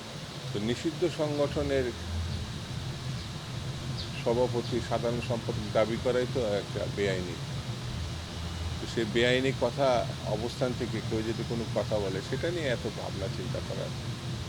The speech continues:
কোনো সুযোগ নাই। তারা জাতির কাছে মাপ চেতে পারত, তারা তাদের কৃতকর্মের জন্যে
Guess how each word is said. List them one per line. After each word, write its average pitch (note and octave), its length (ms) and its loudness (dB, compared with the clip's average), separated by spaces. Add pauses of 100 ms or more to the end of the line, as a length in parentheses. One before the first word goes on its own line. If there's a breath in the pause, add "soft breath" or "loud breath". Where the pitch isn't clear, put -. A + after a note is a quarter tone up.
(140)
কোনো - 300 -4
সুযোগ G#2 300 2
নাই। E2 220 -6 (1120)
তারা B2+ 240 6
জাতির B2 420 4
কাছে B2+ 240 2
মাপ A2 200 4 (120)
চেতে A2+ 300 0
পারত, G#2 400 0
তারা G#2+ 340 4 (580)
তাদের G#2+ 220 2 (100)
কৃতকর্মের A#2 680 4 (360)
জন্যে G#2 300 0